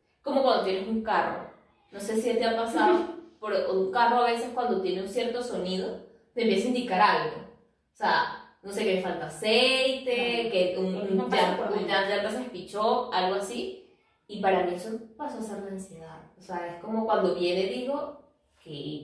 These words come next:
Speaker 2: Claro.
Speaker 1: Ah, no es que
Speaker 2: Y
Speaker 1: llegó y
Speaker 2: uno,
Speaker 1: ya,
Speaker 2: y uno,
Speaker 1: que hay
Speaker 2: y uno
Speaker 1: que
Speaker 2: ya
Speaker 1: empezar a
Speaker 2: sabe
Speaker 1: trabajar
Speaker 2: cuando,
Speaker 1: algo.
Speaker 2: claro, y no es que,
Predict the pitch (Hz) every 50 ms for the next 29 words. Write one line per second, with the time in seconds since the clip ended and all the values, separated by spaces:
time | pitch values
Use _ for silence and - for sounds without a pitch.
0 | 151 - - _ _ _ _ _ _ _ _ _ - - - - - _ _ _
1 | _ _ _ - - 190 190 185 - - - - 226 277 294 240 202 180 170 175
2 | 175 - - 214 254 262 254 247 247 254 254 - 240 254 247 277 285 285 294 -
3 | 262 247 247 254 - - - 311 - - 277 269 262 - - - 247 240 - -
4 | - - - - - - 233 233 240 233 - - 294 294 285 285 294 - - -
5 | -